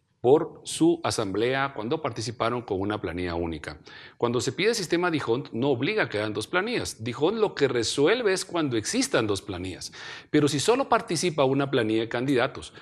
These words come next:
y ellos a eso lo identificaron como planilla única, y nadie más llegó con otra planilla, "Yo me quiero inscribir", no le estamos vedando el derecho de participación absolutamente a nadie.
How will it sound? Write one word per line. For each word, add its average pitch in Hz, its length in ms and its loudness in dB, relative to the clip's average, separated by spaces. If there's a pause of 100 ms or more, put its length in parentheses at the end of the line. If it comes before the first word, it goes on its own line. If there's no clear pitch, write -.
(180)
y 90 120 -2
ellos 117 240 4
a 104 40 6
eso 107 200 2
lo 90 120 -4
identificaron 90 600 -4
como 90 240 -8
planilla 101 400 -4
única, 117 400 0 (420)
y 127 140 0
nadie 147 400 2
más 143 200 0
llegó 147 280 2
con 95 220 -4
otra 131 200 0
planilla, 120 460 0 (100)
"Yo 95 160 0
me 143 160 0
quiero 135 200 2
inscribir", 165 500 2 (260)
no 202 160 0
le 185 80 2
estamos 160 460 0
vedando 131 340 4
el 139 80 0
derecho 110 320 2
de 127 60 -4
participación 101 760 -4
absolutamente 101 840 -4
a 82 40 -4
nadie. 82 280 -8